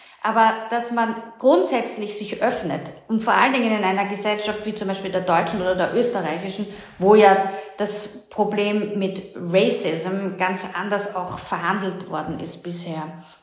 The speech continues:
als, ähm, in, in Amerika oder in England, ja. Also wir haben sozusagen durch unsere Geschichte mit dem Begriff der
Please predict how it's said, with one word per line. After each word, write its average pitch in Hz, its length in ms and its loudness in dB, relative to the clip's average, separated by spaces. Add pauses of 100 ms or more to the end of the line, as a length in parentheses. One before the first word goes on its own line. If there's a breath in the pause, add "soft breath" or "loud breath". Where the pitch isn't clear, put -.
(140)
als, 165 380 -6
ähm, 160 600 -8
in, 165 400 -6
in 170 160 -6
Amerika 170 560 -2
oder 170 180 -2
in 160 200 -6
England, 165 600 -4
ja. 175 200 -6 (340 loud breath)
Also 180 240 -2
wir 220 160 4
haben 214 160 6
sozusagen 196 400 2
durch 196 180 -2
unsere 196 340 -2
Geschichte - 500 -6 (320)
mit 170 400 -8
dem 160 100 -14
Begriff 165 340 -10
der 160 100 -8